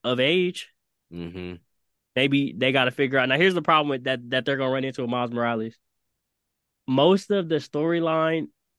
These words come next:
Speaker 1: for the comics for Miles Morales, they, they, like,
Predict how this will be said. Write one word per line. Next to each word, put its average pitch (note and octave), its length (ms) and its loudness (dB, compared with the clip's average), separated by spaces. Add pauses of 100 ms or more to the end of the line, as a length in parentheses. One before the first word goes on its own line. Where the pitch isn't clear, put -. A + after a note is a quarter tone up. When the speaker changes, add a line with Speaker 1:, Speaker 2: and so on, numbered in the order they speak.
Speaker 1:
for C#3+ 180 -4
the B2+ 120 -4
comics D#3 420 0
for C#3 100 -2
Miles C3 260 0
Morales, C#3+ 420 0
they, B2+ 200 -4
they, B2+ 200 -2
like, A#2+ 320 -2